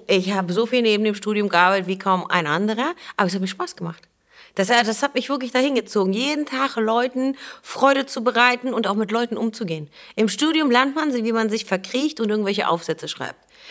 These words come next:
Man lernt vielleicht Ausdauer und Beständigkeit. Aber im Endeffekt, der Umgang mit Menschen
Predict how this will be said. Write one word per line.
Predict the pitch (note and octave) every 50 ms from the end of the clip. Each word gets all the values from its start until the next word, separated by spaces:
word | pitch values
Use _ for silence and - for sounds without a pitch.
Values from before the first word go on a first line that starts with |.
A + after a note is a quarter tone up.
| - - - -
Man | G3 G#3 A3
lernt | A#3+ C4 C#4 C#4+ C#4+
vielleicht | - A3 G#3+ G#3+ G#3+ -
Ausdauer | - F3+ G3 A3 F#3+ - - E3 D#3+ C#3+ C#3+ D3
und | C3 E3 F3 D#3+
Beständigkeit. | E3+ - - F#3+ E3+ D3 D3 - - - C3+ A#2 A#2+ - - - - - - -
Aber | - F3+ F#3+ G#3
im | G3+
Endeffekt, | E3+ F#3 B3+ E4 G4+ G#4+ G4 - - C#4 G#3+ F#3 D#3 C3 - - - -
der | F3 - -
Umgang | - C#4+ E4 G4 F4+ E4+ E4 C4+
mit | A#3+ A#3+ - G#3+
Menschen | G#3+ G#3+ A3 B3 B3 - - - -